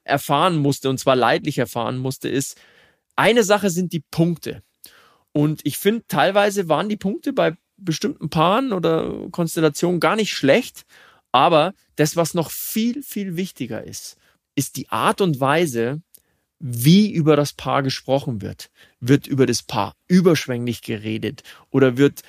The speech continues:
viel kritisiert? Wird, wird's, äh, das macht so viel aus. Ich erinnere mich zum Beispiel an eine Sache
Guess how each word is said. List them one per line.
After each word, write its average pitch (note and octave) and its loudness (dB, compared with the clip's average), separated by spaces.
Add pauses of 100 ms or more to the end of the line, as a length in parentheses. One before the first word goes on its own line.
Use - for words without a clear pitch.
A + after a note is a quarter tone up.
viel D#3+ 2
kritisiert? D3 2 (240)
Wird, D3 -2 (100)
wird's, - -10
äh, - -20 (580)
das D#3+ -2
macht F3+ -2
so G3+ 0
viel G3 -2
aus. E3 2 (220)
Ich D#3+ 0
erinnere F3+ 4
mich G3 0
zum F3 -4
Beispiel E3+ 0
an D3+ -2
eine D#3 -2
Sache F3 0